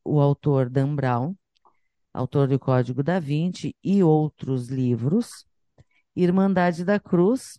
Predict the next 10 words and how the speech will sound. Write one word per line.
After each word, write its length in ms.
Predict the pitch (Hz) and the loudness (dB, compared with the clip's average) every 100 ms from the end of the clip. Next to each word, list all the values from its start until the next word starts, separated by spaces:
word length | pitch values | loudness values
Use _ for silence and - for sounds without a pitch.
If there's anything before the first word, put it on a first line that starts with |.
| _ | _
pelo 300 | 180 170 165 | 0 0 -2
que 180 | - 165 | -2 0
eu 360 | 147 139 127 120 _ _ _ _ | 2 2 -2 -8 _ _ _ _
estou 380 | - 135 - 156 | -14 -10 0 0
sentindo, 1000 | 139 175 165 165 - - 147 151 190 240 _ _ _ _ _ _ | 0 -2 0 -2 -6 -2 0 2 0 -2 _ _ _ _ _ _
ele 760 | 165 170 175 185 196 196 196 - _ _ _ - - - | 0 2 2 2 4 4 2 -2 _ _ _ -20 -20 -8
deixa 520 | 156 180 175 - 185 | 0 2 0 0 0
mais, 1300 | 180 170 165 175 185 190 170 - - - - - - _ _ _ _ _ | 2 0 0 -2 -2 -4 -6 -14 -20 -20 -20 -20 -20 _ _ _ _ _
o 80 | 196 | 2
leitor 540 | 190 196 - 196 202 | 4 2 2 2 2